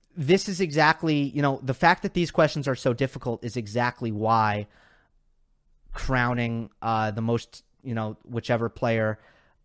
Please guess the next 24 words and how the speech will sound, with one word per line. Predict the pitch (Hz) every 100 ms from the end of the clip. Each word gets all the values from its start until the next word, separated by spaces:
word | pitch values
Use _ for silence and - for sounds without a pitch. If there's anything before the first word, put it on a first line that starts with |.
| -
uh, | 110 107
has | 135 127
the | 104
best | 127 113 -
career, | 117 120 120 104 104
crowning | - 120 117 113
them | 110
the | 104
goat | 95 123 113 -
can | - 104
be | 101
complicated. | 143 160 - - 87 - _ _ -
You |
know, | 104 104
it's | -
questions | - 127 - 107
like | 101 -
this, | 156 - - - _ _ _ _ _ _ _ -
which | 117 117
are |
very, | 104 113 101
very | 101 95
difficult. | 131 - - - - _ _ _ _ _ _ -
But | 113 147 135 -